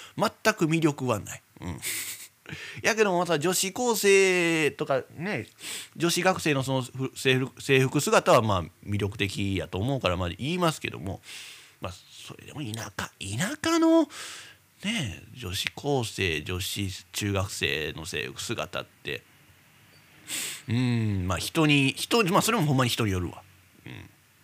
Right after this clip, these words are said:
まあ、魅力的やなと思ったりするけど。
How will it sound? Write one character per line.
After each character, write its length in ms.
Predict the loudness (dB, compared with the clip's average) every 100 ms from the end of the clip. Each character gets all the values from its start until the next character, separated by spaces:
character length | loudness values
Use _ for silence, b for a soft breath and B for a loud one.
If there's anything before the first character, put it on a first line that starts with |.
| B B B B _ -6
ま 100 | -2
あ、 40 |
魅 120 | 0
力 480 | 0 -2 -6 -10 -10 _
的 280 | -12 -10 -10
や 100 | -2
な 180 | 0 0
と 100 | -2
思 140 | -4
っ 20 |
た 140 | -4 -8
り 40 |
す 100 | -8
る 80 | -10
け 100 | -10
ど。 100 | -10